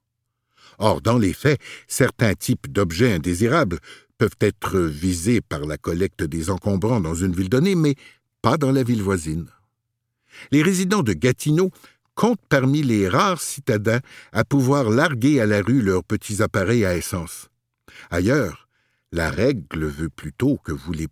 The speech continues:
portiez à votre écocentre. À Montréal, vos résidus, C R D,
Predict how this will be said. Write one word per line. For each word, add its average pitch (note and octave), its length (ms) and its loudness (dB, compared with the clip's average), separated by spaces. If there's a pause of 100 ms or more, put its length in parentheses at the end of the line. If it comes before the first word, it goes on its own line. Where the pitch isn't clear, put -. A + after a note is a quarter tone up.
portiez B2 600 -4
à F#2 80 -8
votre D2 300 -8
écocentre. G#2 800 -8 (640)
À G#2 120 2
Montréal, C#3 680 2 (320)
vos G#2 220 4
résidus, G2 760 -2
C D#2+ 340 -2
R D#2+ 120 -6
D, D3+ 260 -2